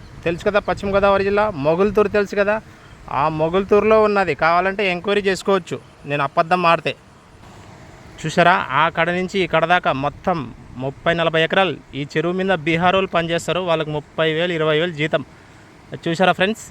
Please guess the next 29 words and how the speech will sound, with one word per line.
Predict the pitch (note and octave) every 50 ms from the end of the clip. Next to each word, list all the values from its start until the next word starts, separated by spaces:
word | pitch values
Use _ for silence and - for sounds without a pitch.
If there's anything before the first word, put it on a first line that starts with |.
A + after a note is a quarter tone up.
| - - - D3 C#3+
ఈ | C#3 C#3+ D3
మొత్తం | D3 C#3+ D3 D3+ - - - G3 G3 F3+
అదే. | E3 D#3+ F3 F#3+ E3+ - - - - - - - - - - - - - - - - -
ఆ, | C#3+ E3+ G3+ G3 - -
కాకపోతే | D3+ C#3+ D3+ F3 F3+ F3 F#3+ G3 - A3+ A#3+ C4+ C4+ B3 - - - - - - - - - B2+ C3 B2 A#2 A2+ A#2+
మీరు, | C3 C3 C3+ C#3 C#3+ D3 D#3+ E3 E3+ F3 E3+ E3+ E3+ D#3+ D#3 D3+ D3 D3
మీది | C#3+ C#3+ C#3+ C#3+ D#3 E3+ E3+ F#3
కూడా | F3+ F#3+ G3 G3+
ఉంది | G3 F#3+ F#3
కదా | F#3 F3+ F#3+ G3
చేపల | - - F3 E3+ E3 F#3+ F#3
చెరువు | F3 F3+ F3 F3+ F#3+
అనుకుంటారు, | F#3 F3+ F3 E3 F3+ F3 E3 D#3 D3+ C3+ A#2 - - - - - - - - B2
అది | C3 C#3 C#3+ C#3+
మాది | C3+ C3 C3+ D#3 D#3+ D#3+
వేరు. | E3 F3 F3+ F#3 F3+ C#3+ B2
ఇది | B2+ C#3+ C#3+
మొగల్తూరు | C3 C3 C3+ D3 D#3 F3 F#3 E3+ G3 F#3+ F#3
దగ్గర. | F3 F3 F3 D#3+ D#3+ D3+ B2 - - - - B2+
కావాల్సింటే | C3 C3+ D3+ D#3 F3+ F3+ F#3+ A3
ఇన్ఫర్మేషన్ | G#3 F3 - F3 F3+ G3 F#3+ - F#3 F3
కనుక్కోండి. | D#3 D#3+ D#3+ D#3 - F3 F3 D#3 C3 A2 - - - - - - - - - - -
పక్కనే | C#3+ - - - F3+ G3 G3 E3 - - - - - - - C3+
మొన్న | C3+ C3 C#3+ D#3 E3 E3+
కూడా | F3+ F#3+ F#3+ F#3+
ప్రభాస్ | F3+ - - D#3+ E3 F3+ F3 -
వాళ్ళ | F3+ F3+ F3 E3
ఇంటికి | E3 E3+ D#3+ F3+ F3
వెళ్ళాను | F3+ F3+ F3 F3 D#3+ C3